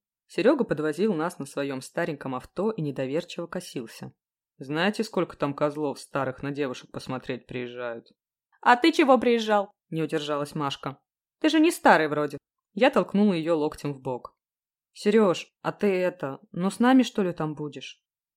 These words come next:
«Не бросать же вас, дурёх, одних. Не волнуйся, я в сторонке полежу.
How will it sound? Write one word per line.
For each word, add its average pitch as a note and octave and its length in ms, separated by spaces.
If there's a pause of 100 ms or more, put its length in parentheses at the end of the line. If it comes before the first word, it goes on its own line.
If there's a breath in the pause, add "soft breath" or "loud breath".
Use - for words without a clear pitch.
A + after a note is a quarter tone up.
(120)
«Не D3 120
бросать F3+ 480
же F#3+ 100
вас, F3 380
дурёх, D#3 440
одних. D3 520 (300)
Не F3+ 180
волнуйся, A3 600
я D3+ 140
в E3+ 40
сторонке G3+ 460
полежу. C3 540